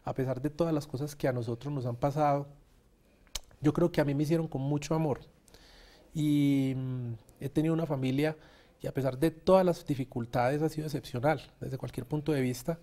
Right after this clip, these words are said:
y me ha dado la oportunidad de, de, de querer mucho, de,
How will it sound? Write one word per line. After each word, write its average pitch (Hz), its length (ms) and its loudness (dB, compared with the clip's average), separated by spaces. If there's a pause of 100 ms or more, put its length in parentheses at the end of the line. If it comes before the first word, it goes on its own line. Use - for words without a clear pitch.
(440)
y 151 100 6
me 147 120 2
ha 143 40 2
dado 147 180 4
la 151 60 0
oportunidad 127 640 -2 (400)
de, 143 380 0
de, 120 640 -2
de 123 140 -4
querer 120 260 -2
mucho, 147 460 -4
de, 127 260 -2